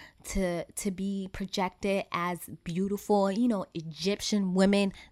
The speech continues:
they are not white. They're actually Black women. So, you know, the skin bleaching companies are making billions of dollars because we are not comfortable in our skin.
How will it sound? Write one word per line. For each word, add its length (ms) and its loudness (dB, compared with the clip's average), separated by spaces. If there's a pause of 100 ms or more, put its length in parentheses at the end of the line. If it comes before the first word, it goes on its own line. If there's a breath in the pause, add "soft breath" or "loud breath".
they 160 -2
are 140 -6
not 360 -2
white. 520 0
They're 300 -2
actually 440 2
Black 480 2
women. 460 -6 (520 loud breath)
So, 640 2 (300)
you 140 6
know, 360 4
the 160 -2
skin 440 -2
bleaching 760 -2 (720)
companies 560 2
are 100 0
making 640 -4 (120)
billions 460 2
of 180 -4
dollars 480 0
because 380 -6
we 260 -2
are 80 -4
not 440 -6
comfortable 600 -2
in 220 -4
our 220 0
skin. 540 -6